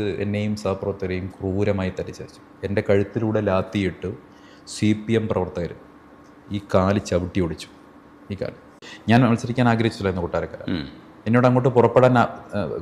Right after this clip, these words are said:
Speaker 1: കർണാടകയുടെ അന്നത്തെ ഉപമുഖ്യമന്ത്രി അശ്വന്ത് നാരായൺ, കേരളത്തിൻ്റെ ചാർജ് ഉണ്ടായിരുന്നു, അദ്ദേഹം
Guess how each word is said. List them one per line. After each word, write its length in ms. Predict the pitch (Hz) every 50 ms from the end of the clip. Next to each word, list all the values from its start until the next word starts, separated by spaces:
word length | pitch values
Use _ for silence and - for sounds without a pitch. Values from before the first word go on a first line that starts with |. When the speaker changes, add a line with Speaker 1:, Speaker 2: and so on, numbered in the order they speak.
| -
Speaker 1:
കർണാടകയുടെ 540 | 110 104 107 113 113 113 113 110 117 110 113
അന്നത്തെ 240 | 107 104 107 101 123
ഉപമുഖ്യമന്ത്രി 720 | 110 104 107 110 104 - - 113 107 107 101 92 85 82 80 - - - - - - - - - - - - -
അശ്വന്ത് 280 | 98 98 - 117 113 110
നാരായൺ, 320 | 110 101 95 85 82 82 - - - -
കേരളത്തിൻ്റെ 300 | 98 95 98 - 104 107
ചാർജ് 240 | - 104 98 95 101
ഉണ്ടായിരുന്നു, 220 | 98 95 90 90 92
അദ്ദേഹം 220 | 95 104 113